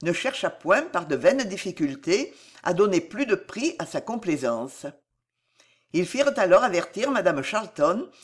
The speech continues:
et lui communiquèrent le résultat de leur conférence. Elle n'approuva d'abord point le projet du mariage secret,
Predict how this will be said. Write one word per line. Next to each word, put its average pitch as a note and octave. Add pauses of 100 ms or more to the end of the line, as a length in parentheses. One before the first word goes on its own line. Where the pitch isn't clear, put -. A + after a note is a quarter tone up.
(160)
et F#3
lui E3
communiquèrent B3
le G3
résultat F3+
de G#3+
leur D#3
conférence. C3+ (800)
Elle F3
n'approuva A#3
d'abord C#3+
point C4+
le C4+
projet G3
du C#4
mariage F3+
secret, C3+